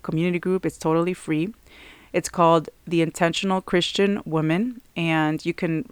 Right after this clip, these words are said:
write me there. Um, you can join me and then, you know, message me or write me right there and, uh, get in touch with me that way. Okay, and I would love to hear from you. You, of course, you can also visit my website, driven in her purpose dot com, and you can contact me there as well if that is what you prefer.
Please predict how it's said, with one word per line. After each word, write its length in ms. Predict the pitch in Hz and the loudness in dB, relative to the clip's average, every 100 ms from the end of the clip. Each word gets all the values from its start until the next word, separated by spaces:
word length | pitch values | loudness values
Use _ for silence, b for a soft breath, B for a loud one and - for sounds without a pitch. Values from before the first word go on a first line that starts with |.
| - | -4
write 280 | 160 175 | 0 2
me 120 | 190 175 | 0 0
there. 480 | 180 190 190 185 | 4 6 4 0
Um, 420 | - 151 147 143 147 _ _ - | -2 -2 -2 -6 -8 _ _ -10
you 100 | - | -6
can 140 | 165 165 | -4 0
join 240 | 185 185 | 2 4
me 100 | 185 | 2
and 140 | 175 160 | 0 0
then, 280 | 151 - - | -2 -4 -8
you 160 | 165 151 | -8 -6
know, 120 | 139 | -4
message 400 | 151 180 220 196 | -2 -2 -2 -4
me 120 | 202 | -4
or 160 | 196 156 | -2 -2
write 200 | 165 165 | 0 0
me 100 | 160 | -2
right 200 | 165 170 | -2 0
there 260 | 170 165 165 B B B B | 0 2 0 B B B B
and, 420 | 160 156 151 151 147 | -4 0 0 -2 -4
uh, 240 | 156 147 147 | -2 -2 0
get 140 | 175 | 0
in 100 | 170 | 0
touch 260 | - 160 - | -2 -4 -4
with 140 | 151 | -6
me 160 | 156 147 | -4 -4
that 320 | 143 - - | -4 -6 -8
way. 180 | - 175 _ - | -12 -14 _ -16
Okay, 200 | 160 - | -12 -2
and 120 | 170 160 | 0 0
I 60 | |
would 180 | 165 180 | 0 2
love 200 | 196 220 | 2 2
to 120 | - | -2
hear 200 | 180 165 | -4 -4
from 220 | 151 - - | -6 -8 -8
you. 220 | 139 175 - B B B B | -10 -12 -18 B B B B
You, 100 | - | 0
of 140 | 175 - | 0 4
course, 240 | 208 202 | 2 2
you 60 | - | -2
can 140 | 180 | 0
also 380 | 165 151 160 151 | 0 0 -2 -2
visit 320 | 156 151 147 | -2 -2 -2
my 140 | 143 | -4
website, 460 | 147 160 - 160 156 | -2 -2 -2 -2 -2
driven 280 | 170 156 151 | -2 -2 -2
in 80 | 151 | -2
her 80 | |
purpose 400 | 151 151 - 147 | -2 -4 -4 -6
dot 240 | - - - | -6 -8 -4
com, 340 | - 175 170 | 0 2 2
and 80 | 165 | -2
you 60 | 143 | -6
can 160 | 147 | -8
contact 460 | 147 147 - 143 135 | -6 -8 -6 -8 -6
me 120 | 143 | -6
there 320 | 156 175 170 | 0 2 2
as 160 | - 147 | -2 -2
well 200 | 170 180 | 0 0
if 200 | - 143 | -2 -6
that 140 | 156 | -6
is 160 | 151 - | -6 -6
what 180 | 151 - | -10 -10
you 60 | |
prefer. 460 | - 147 - 156 | -10 -10 -4 -4